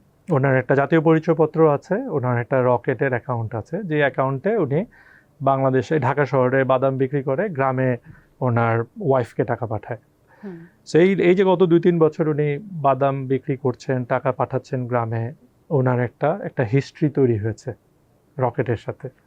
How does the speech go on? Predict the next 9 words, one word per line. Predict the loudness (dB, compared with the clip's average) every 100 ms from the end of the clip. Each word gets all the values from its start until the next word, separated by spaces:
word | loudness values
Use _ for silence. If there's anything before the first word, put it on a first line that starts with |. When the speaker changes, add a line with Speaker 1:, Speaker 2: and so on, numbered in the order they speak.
| _ -20 -20 _ _ _ _
Speaker 1:
এতদিন | 0 2 4 2
পর্যন্ত | 2 2 4 2 2
এই | 0 0
হিস্ট্রি, | -2 -4 -2 0 0
ট্রানজ্যাকশন | 0 0 0 0 -2
হিস্ট্রিটা | -4 -6 -6 -2 0
রকেটের | 0 -2 -2 -2 -2
কাছে | -4 -6
থাকতো। | -10 -12 -10 -14